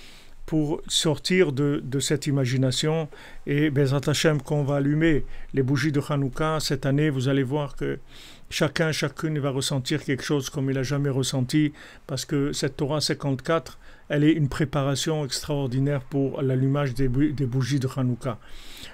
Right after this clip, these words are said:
Donc il faut, <clears throat> il faut vous préparer pour Hanouka, recevoir une lumière extraordinaire, parce que ce qu'on, tout ce qu'on a étudié depuis des mois et des mois,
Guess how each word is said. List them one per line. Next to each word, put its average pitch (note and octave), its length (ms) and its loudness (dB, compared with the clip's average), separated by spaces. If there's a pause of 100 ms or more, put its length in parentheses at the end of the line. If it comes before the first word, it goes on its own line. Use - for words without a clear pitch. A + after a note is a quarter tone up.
Donc D3+ 260 0
il D#3 60 0
faut, D#3+ 320 0 (100)
<clears throat> B2+ 120 -4 (1120)
il - 60 -16
faut E3+ 160 0
vous C#3 140 2
préparer D3 640 0 (480)
pour D3+ 200 -4
Hanouka, D3+ 500 0
recevoir C#3 560 2
une C3+ 120 4
lumière C#3 340 2
extraordinaire, C3+ 840 0 (360)
parce C#3 180 -4
que - 80 -4
ce - 120 -6
qu'on, F3 260 -2
tout - 180 -6
ce - 60 -6
qu'on E3 160 -2
a D#3+ 80 0
étudié C#3 360 0
depuis C3+ 320 -2
des D3 140 4
mois D#3 260 0
et D3 40 0
des C3+ 120 2
mois, D3+ 340 0